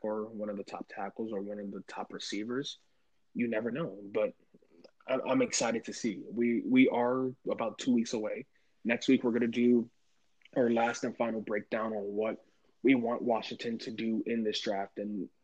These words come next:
start from, start from, uh, where, where their top needs are and going through it all again, because we are getting a lot closer,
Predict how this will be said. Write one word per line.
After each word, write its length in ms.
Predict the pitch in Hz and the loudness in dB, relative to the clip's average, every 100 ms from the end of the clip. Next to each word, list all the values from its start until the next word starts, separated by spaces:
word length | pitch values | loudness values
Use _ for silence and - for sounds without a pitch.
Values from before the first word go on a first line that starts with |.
| - | -12
start 360 | - - 117 - - | -8 -2 -2 -2 -6
from, 380 | 113 107 104 104 _ _ _ _ | -6 -6 -8 -14 _ _ _ _
start 340 | - 123 - - | -2 0 0 0
from, 540 | 123 113 110 107 98 - _ | 2 2 0 -4 -6 -10 _
uh, 380 | 120 113 107 107 87 - _ _ | 0 2 0 -2 -4 -12 _ _
where, 720 | 123 117 120 117 113 113 113 110 - _ _ - | -2 2 2 4 2 0 -2 -6 -8 _ _ -16
where 680 | 117 143 123 120 117 117 117 | -6 -2 4 6 6 4 2
their 160 | 113 | 0
top 340 | 104 - 104 - | -4 -4 -4 -4
needs 320 | 110 107 110 | -4 -4 -4
are 240 | 107 104 | -4 -4
and 260 | 104 101 104 | -6 -8 -6
going 260 | 110 110 107 | -6 -6 -2
through 260 | 113 113 | -2 0
it 40 | - | -2
all 180 | 104 | -6
again, 280 | 107 107 104 | -6 -6 -6
because 260 | 104 113 104 | -6 -6 -4
we 100 | 104 | -2
are 100 | 104 | -2
getting 240 | 107 104 | -2 -8
a 80 | 101 | -10
lot 180 | 101 98 | -10 -10
closer, 460 | - 110 - 104 | -10 -10 -8 -10